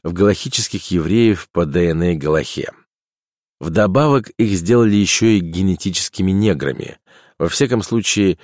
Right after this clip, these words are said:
«people of color» по американским понятиям. Однако никакой дополнительной легитимности России это не добавило, подвела Анна Натальевна горький итог. Увы,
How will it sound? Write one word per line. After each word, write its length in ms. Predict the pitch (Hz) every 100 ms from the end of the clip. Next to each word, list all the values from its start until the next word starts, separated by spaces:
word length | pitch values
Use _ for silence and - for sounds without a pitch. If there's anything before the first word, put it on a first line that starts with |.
| - - _ -
«people 340 | 127 - 104
of 60 | 98
color» 460 | - 113 113 101 90 - _
по 120 | 85
американским 640 | 82 78 - 85 - 76
понятиям. 580 | 67 76 73 - - - - _ _ _ _ _ _ _ _ _ _ _ _
Однако 600 | 80 120 117 208 - 196
никакой 520 | 180 165 165 139 170 147
дополнительной 880 | 113 - 107 104 110 - 101 95
легитимности 800 | 90 82 82 - 104 92 90 -
России 560 | 92 80 - - 170 160
это 420 | - - 123 - 92
не 160 | 87
добавило, 720 | 69 78 71 71 71 65 69 - - - - _
подвела 480 | 85 78 90 90 -
Анна 220 | 85 80
Натальевна 640 | 78 76 - 107 101 92 76
горький 400 | 76 69 - 71
итог. 360 | 71 64 - - - - _
Увы, 480 | 143 139 208 202